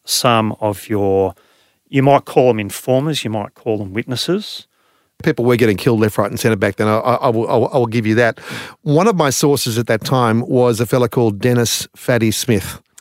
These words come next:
Speaker 1: Yes.
Speaker 2: Who had been a notorious crook in Victoria for a long time. He'd cleared out to the Philippines where he had the most disgusting bar in the world, Aussie Bar, I think it was called,
Speaker 1: Yeah.
Speaker 2: where crooks could go and do whatever they wanted up there. It was, was hideous.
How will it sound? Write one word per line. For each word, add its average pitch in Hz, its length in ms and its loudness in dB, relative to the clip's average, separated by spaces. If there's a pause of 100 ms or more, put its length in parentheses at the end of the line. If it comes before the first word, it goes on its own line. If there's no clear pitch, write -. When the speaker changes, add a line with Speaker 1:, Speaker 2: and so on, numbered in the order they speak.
(240)
Speaker 1:
Yes. - 320 -12 (100)
Speaker 2:
Who 131 200 4
had 120 180 2
been 123 520 2
a 123 240 4
notorious 123 540 2
crook - 340 -2
in 117 400 0
Victoria 120 480 2
for 117 120 0
a - 20 2
long 117 240 2
time. 120 220 0
He'd 107 140 0
cleared 131 220 0
out 110 140 2
to - 80 -8
the 101 80 -4
Philippines 123 560 0
where 123 80 0
he 113 80 2
had 113 80 2
the 110 60 0
most 107 180 0
disgusting 120 540 -2
bar 113 240 4
in 101 100 0
the 107 60 -6
world, 120 260 2
Aussie 123 300 0
Bar, 117 180 2
I - 20 2
think 113 140 -2
it 113 60 -4
was 117 120 -8
called, 127 320 0 (160)
Speaker 1:
Yeah. - 140 -8 (120)
Speaker 2:
where 117 200 2
crooks - 300 -2
could 117 160 -2
go 120 200 2
and 110 300 0
do 127 80 0
whatever 117 160 4
they 113 80 4
wanted 120 240 2
up 113 120 -2
there. 123 160 2
It 117 100 -2
was, 110 280 -4
was 120 160 -2
hideous. 131 380 0